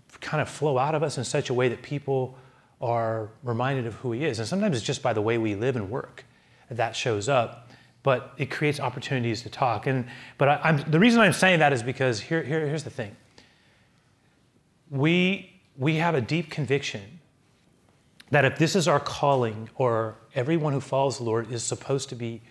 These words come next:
catalytic or affect the environment of our life, then it matters how we are doing on the inside. Like,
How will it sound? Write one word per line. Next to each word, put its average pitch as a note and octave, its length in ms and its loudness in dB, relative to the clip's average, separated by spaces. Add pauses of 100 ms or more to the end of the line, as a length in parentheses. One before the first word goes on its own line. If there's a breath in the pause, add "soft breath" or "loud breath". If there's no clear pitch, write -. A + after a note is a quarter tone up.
(680 soft breath)
catalytic C3 720 0
or B2 100 2
affect - 580 -2
the B2 140 -4
environment A2 640 0 (220)
of A2 120 -6
our A2 120 -2
life, G#2+ 400 -10 (760 soft breath)
then C#3+ 220 4
it C3+ 180 0
matters C3+ 760 2 (140)
how - 220 0
we A#2+ 180 2
are A2 80 2
doing A2+ 320 -4
on G2+ 80 -4
the G2+ 140 -8
inside. - 480 -12 (1500)
Like, - 220 -12